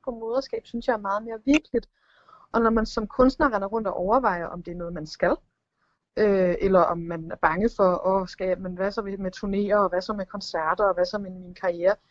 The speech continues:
så kan det måske være ret dejligt lige at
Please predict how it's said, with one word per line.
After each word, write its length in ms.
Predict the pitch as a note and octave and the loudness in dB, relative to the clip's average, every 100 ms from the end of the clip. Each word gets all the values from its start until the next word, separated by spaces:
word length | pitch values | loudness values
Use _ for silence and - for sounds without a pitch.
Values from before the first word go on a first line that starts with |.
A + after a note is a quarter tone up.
| _ _ _ _ _ _ _ | _ _ _ _ _ _ _
så 240 | - - C4 | -4 4 6
kan 120 | C#4 | 6
det 80 | C4 | 4
måske 300 | B3 C4 A3+ | 0 -6 0
være 260 | G#3+ G#3 - _ - | 2 0 -4 _ -6
ret 200 | A3 A#3+ - | -2 -2 0
dejligt 440 | G3 G3 B3 C#4+ A#3+ | 0 2 0 -4 -6
lige 260 | B3 | 0
at 80 | B3+ | 0